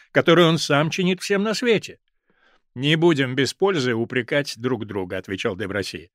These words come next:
«Довольно того, что я имею понятие о нравственности рыцарей, принадлежащих к ордену храмовников,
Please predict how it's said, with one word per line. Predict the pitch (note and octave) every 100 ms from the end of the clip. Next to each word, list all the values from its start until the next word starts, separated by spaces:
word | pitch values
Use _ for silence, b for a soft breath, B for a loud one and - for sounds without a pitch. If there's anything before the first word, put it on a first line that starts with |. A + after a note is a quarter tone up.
| _ _ _ _ _ -
«Довольно | E3 A3 A3 F#3+
того, | G3+ A3
что | - D#3+
я | D#3+ F3
имею | F#3 F3+ D#3
понятие | E3 F3+ E3+ D#3 F3
о | D#3+
нравственности | E3+ D#3 - D#3+ E3 -
рыцарей, | F3+ F#3+ - A#2 A#2
принадлежащих | G2 B2+ C#3 B2 B2 D3+ C#3 D3+ B2
к | D#3
ордену | C#3+ B2+ C#3+ C3+
храмовников, | - D#3+ F#3 E3 G#2 - F#2 -